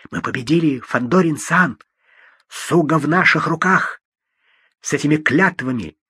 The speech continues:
с украденными донесениями мы сможем его прижать. Он и так был в наших руках, хладнокровно заметил Эраст Петрович.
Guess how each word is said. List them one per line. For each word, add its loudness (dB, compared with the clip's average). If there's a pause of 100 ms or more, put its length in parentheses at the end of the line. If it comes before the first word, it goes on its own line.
(160)
с -6
украденными 2
донесениями 2 (160)
мы 2
сможем 0
его 0
прижать. -2 (880)
Он 4
и 2
так -2
был -2 (260)
в -10
наших 0
руках, -6 (100)
хладнокровно -2
заметил -2
Эраст -2
Петрович. -6